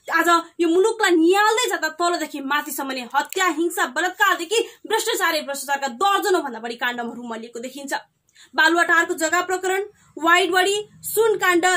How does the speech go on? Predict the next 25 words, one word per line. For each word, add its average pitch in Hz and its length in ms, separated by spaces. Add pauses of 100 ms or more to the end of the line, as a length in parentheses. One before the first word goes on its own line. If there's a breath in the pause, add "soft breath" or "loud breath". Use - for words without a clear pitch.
जथाभावी 339 420
कर 381 300
छली, 359 280
भूमाफियाकरण, 302 880 (140)
गुठी 359 260
विधेयक 262 380
मात्र 233 260
होइन, 254 180
अहिले - 460 (300 loud breath)
विश्वव्यापी 370 600
रूपमा 320 180
फैलेको 311 340
कोरोना 392 400
भाइरसको 294 420
स्वास्थ्य 381 400
सामग्री 277 320
खरिदमा 302 420
समेत 277 260 (280 loud breath)
भ्रष्टाचारको 302 520
दुर्गन्ध 269 420
फैलेको 233 300
जनता 262 360
मात्र 233 240
सर्वविदित 226 640
छ। 302 40